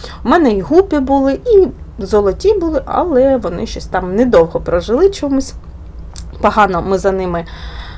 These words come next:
е, дивилися. Так, напишіть, будь ласка, в коментарях, у кого були, у кого які є. Подивимось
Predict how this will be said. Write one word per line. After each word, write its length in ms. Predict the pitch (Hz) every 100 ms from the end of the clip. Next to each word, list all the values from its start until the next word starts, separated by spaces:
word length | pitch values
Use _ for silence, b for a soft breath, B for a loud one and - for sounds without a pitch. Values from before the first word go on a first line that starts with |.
| -
е, 480 | 180 180 185 180 180 -
дивилися. 800 | 185 233 214 190 170 165 - - - - B B B B B
Так, 280 | - 185 -
напишіть, 360 | 214 277 277 180
будь 100 | -
ласка, 220 | 165 175
в 40 |
коментарях, 480 | - 190 220 415 415
у 60 | 226
кого 380 | - 294 302 226
були, 320 | 185 185 320
у 100 | 254
кого 240 | 277 262
які 260 | 185 - 208
є. 200 | 185 -
Подивимось 680 | 196 190 208 175 175 165